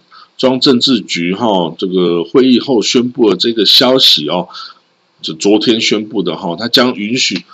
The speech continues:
所有的中国的夫妇哦，就是有婚姻关系的夫妇生育三个小孩哦，他允许生育，生育三个小孩哦，那这个他是，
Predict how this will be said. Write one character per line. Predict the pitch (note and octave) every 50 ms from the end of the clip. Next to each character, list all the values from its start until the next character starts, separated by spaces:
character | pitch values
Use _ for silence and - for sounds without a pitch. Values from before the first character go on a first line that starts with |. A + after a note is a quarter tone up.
| - - _ -
所 | - - - G#2+ G#2 B2 D3+ D#3+
有 | C#3+ G#2+ F2+ E2+
的 | E2+ G2 F#2 F2+
中 | - - C3 C#3 B2+
国 | - - - -
的 | -
夫 | - - - D3+ D3 D3
妇 | C#3+ - - E3 C3+ - -
哦， | - F#2 E2 - - _ _ -
就 | - A2
是 | - - F#2+ F2+
有 | F2+ D#2+ D2+
婚 | - - - - B2 B2 B2+
姻 | B2+ A#2+
关 | B2 B2+ A#2+ A#2+
系 | A#2+ - A#2+ A#2+ A2+
的 | G#2+ G2+ F#2
夫 | - - C3 B2+
妇 | - C#3+ A#2 - - - - - - -
生 | - - - C3+ C3 C#3
育 | C#3+ C3+ A2
三 | - - - - D#3 C#3+ D3 D3+ C#3+
个 | C3 C3 A2 F2
小 | - - - E2 D2+ D2+
孩 | - - D2+ D#2
哦， | D#2 D#2+ E2+ D2 - -
他 | A#2 A#2 -
允 | - A2+ A2 C3 E3 E3+
许 | - - A#2 F2+ E2
生 | - A#2+ A#2+ B2 B2 A#2+ C3
育， | B2 G2 F#2 F2 -
生 | - - C#3 B2 B2+ B2+
育 | C3 A2
三 | F#2 - - A#2+ B2 B2+
个 | A2
小 | G2 - F2 D2 D2 E2
孩 | F2 E2+ E2+ F#2+ G2 F#2 _ _ _ - - - _ _ _ _ _ _ _
哦， | - - F#2+ F#2+ D#2+ D2+ - -
那 | - B2 B2 A#2+ A2+ G#2+ G2+ F#2 F#2+ _ _ _ _ _ _ _ _ _ _ -
这 | - C3+
个 | B2 A#2 A#2 G#2+ G#2 G2+ G2 F#2+ F#2+ F#2+ F#2+ F#2+
他 | - A#2 A#2+ A#2
是， | - -